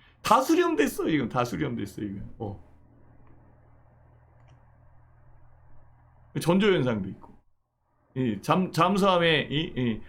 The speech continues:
잠만경 뽑아서 우리 본 거 아니야, 이렇게. 그죠? 잠만경 보여줘? 잠수함의 잠만경? 보여드릴 수 있어. 여기 있잖아. 잠수함의 잠만경. <laughs> 잠만경.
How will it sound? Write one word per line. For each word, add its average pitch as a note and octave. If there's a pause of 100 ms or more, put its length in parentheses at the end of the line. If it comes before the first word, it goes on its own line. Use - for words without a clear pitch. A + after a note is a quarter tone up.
잠만경 E3
뽑아서 G3+
우리 A#2+
본 C3
거 C3
아니야, G#2+
이렇게. - (1040)
그죠? G#3 (2000)
잠만경 A#3+
보여줘? G#3 (1120)
잠수함의 F#3+
잠만경? E3+ (240)
보여드릴 A#3
수 F#3
있어. G3
여기 G#3
있잖아. D3+ (1300)
잠수함의 F3
잠만경. A#2 (680)
<laughs> -
잠만경. -